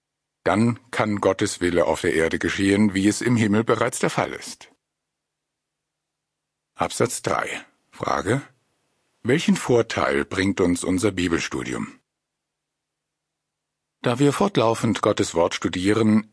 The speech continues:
ist es für uns offensichtlich, dass sich biblische Prophezeiungen vor unseren Augen erfüllen.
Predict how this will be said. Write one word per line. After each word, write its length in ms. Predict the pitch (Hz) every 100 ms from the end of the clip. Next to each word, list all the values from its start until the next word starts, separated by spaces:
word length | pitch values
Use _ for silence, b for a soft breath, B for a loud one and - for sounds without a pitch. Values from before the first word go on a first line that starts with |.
| -
ist 200 | 120 143
es 100 | -
für 160 | 127
uns 320 | 117 123 -
offensichtlich, 840 | 120 - 143 101 92 - - - -
dass 160 | 69
sich 160 | 85 -
biblische 400 | 135 156 139 120
Prophezeiungen 920 | 113 - 101 101 101 113 113 107 107
vor 320 | - 139 160
unseren 400 | 123 107 101 101
Augen 540 | - 82 87 87 87 85
erfüllen. 600 | 92 - 71 62 60